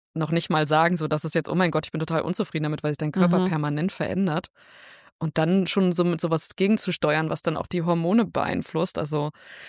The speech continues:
Speaker 1: also das habe ich auch gehört von einer, äh, befreundeten Person. Ja, jetzt zum Beispiel Mädchen mit einer, mit einer, mit einer Essstörung, also keine Ahnung, wenn sie zum Beispiel Magersucht oder sowas, ähm, dass die dann zum Beispiel auch, dass dann da einfach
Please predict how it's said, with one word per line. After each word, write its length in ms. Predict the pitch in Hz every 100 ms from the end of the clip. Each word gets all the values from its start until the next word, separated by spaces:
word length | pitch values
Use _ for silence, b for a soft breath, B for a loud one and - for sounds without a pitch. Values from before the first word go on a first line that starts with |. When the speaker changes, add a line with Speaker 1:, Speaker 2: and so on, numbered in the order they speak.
| B B - 156
Speaker 1:
also 240 | - - 156
das 140 | -
habe 100 | 170
ich 120 | -
auch 140 | - -
gehört 200 | 180 185
von 180 | 185 180
einer, 240 | 170 170 -
äh, 60 |
befreundeten 560 | 160 - 160 175 - 156
Person. 440 | 165 151 165 180 165 B B B B -
Ja, 160 | 160 160
jetzt 280 | 156 -
zum 100 | 160
Beispiel 400 | 147 151 - 151
Mädchen 340 | 147 151 - 156
mit 120 | 151 -
einer, 400 | 147 147 147 -
mit 140 | 156 151
einer, 260 | 147 143 143 -
mit 140 | 156
einer 80 | 151 -
Essstörung, 680 | 143 - 202 202 208 208
also 240 | 208 151 147
keine 220 | - 156
Ahnung, 220 | 156 156
wenn 80 | 147
sie 80 | 143
zum 160 | - 151
Beispiel 200 | - 147
Magersucht 520 | 139 170 180 202 -
oder 140 | 185
sowas, 380 | 185 190 202 - - B B B B
ähm, 240 | 165 156 147
dass 140 | 160
die 80 | 170
dann 140 | 156 151
zum 140 | 165
Beispiel 280 | 151 - -
auch, 120 | - - -
dass 160 | 160
dann 120 | 160
da 100 | 151 -
einfach 220 | 160